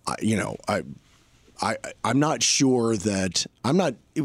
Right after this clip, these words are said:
could you imagine if the sports books in Las Vegas are all closed on that day because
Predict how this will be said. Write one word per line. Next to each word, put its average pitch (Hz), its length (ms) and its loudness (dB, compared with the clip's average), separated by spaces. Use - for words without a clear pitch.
could 147 160 2
you 190 80 4
imagine 127 480 2
if 117 140 0
the - 100 0
sports - 340 -2
books 120 300 0
in 110 80 2
Las 90 180 0
Vegas 104 480 0
are 175 200 4
all 190 120 2
closed 220 600 0
on 151 220 2
that 160 220 0
day 160 200 4
because 147 540 0